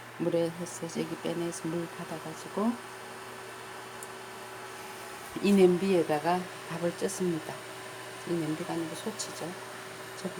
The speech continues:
큰 솥인데 밥 한 십오 인분 됐습니다. 그렇게 해갖고 쪄서 이제 이렇게 고두밥을 했어.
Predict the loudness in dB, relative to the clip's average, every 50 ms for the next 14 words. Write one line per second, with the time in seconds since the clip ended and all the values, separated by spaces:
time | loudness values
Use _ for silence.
0 | -10 -6 -4 -2 -2 -2 -2 -4 -4 -4 -4 -4 -4 -4 -4 -4 -8 -8 -10 -10
1 | -10 -10 -10 -10 -10 -10 -10 -10 -10 -10 -10 -10 -10 -10 -10 -10 -10 -10 -10 -10
2 | -10 -10 -8 -8 -8 -8 -6 -6 -6 -4 -4 -4 -4 -2 -2 -2 -2 0 2 4
3 | 4 6 6 6 4 4 2 2 2 2 2 0 -2 -6 -8 -8 -6 -4 -4 -4
4 | -4 -4 -6 -8 -8 -8 -8 -8 -8 -8 -8 -8 -8 -10 -8 -8 -8 -8 -8 -8
5 | -6 -6 -6 -8 -10 -10 -10 -10 -10 -10 -10 -10 -10 -10 -10 -10 -10 -6 -6 -6
6 | -4 0 2 4 6 6 6 4 2 -4 -12 -10 -8 -6 -6 -4 -4 -2 0 2
7 | 2 4 2 2 0 -4 -14 -14 -14 -14 -14 -14 -16 -14 -14 -14 -14 -14 -14 -14
8 | -14 -14 -14 -14 -14 -14 -14 -14 -14 -6 -2 -2 -2 -2 0 0 0 0 0 -2
9 | -2 0 0 2 4 4 4 4 2 0 -2 -2 -4 -8 -8 -8 -8 -8 -4 0
10 | 0 2 2 2 2 2 2 4 4 6 8 10 10 10 8